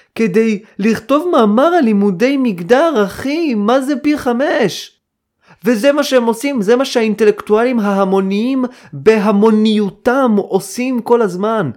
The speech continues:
עושים עבודה אקדמאית שולית לרוב, או עבודה אקדמאית שכן באיזשהו אופן יכולה לפתח את המין האנושי,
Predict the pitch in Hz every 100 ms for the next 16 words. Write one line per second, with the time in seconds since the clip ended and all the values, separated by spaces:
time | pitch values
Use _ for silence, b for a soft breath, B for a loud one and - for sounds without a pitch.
0 | B B 185 196 - - 240 254 240 -
1 | 202 202 180 220 226 220 214 208 196 208
2 | 208 202 - - 247 254 269 262 190 165
3 | 120 120 117 113 120 b b b b b
4 | b b 233 262 240 220 233 233 220 196
5 | 202 233 240 - - 214 - - 226 285
6 | 339 220 220 220 - 208 208 214 202 190
7 | - 190 160 185 202 196 156 143 131 123
8 | 151 151 139 131 143 143 131 127 - 214